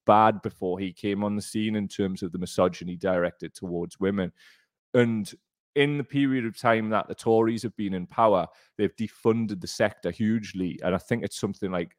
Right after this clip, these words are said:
huge, like ninety percent of the funding has come out of the youth and community sector. We were getting involved in this kind of, like, anti-misogyny work.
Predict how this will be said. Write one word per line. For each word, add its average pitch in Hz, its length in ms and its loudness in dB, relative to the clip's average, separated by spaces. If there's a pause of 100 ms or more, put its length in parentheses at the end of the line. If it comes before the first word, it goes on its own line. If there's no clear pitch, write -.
huge, 113 420 0
like 90 120 -2
ninety 104 460 2
percent 92 320 -2
of - 60 -12
the - 60 -18
funding 95 380 -4
has 104 120 -10
come 98 160 -6
out 95 80 2
of - 60 -4
the 85 80 -8
youth 92 140 -8
and - 80 -20
community 87 280 -10
sector. 101 480 0 (420)
We 139 340 6
were 113 600 8 (460)
getting 113 320 6
involved 107 640 4
in 95 160 0
this 95 180 -2
kind 95 380 -6
of, 90 160 -6
like, 92 260 -2
anti-misogyny 90 880 -2
work. 98 400 -2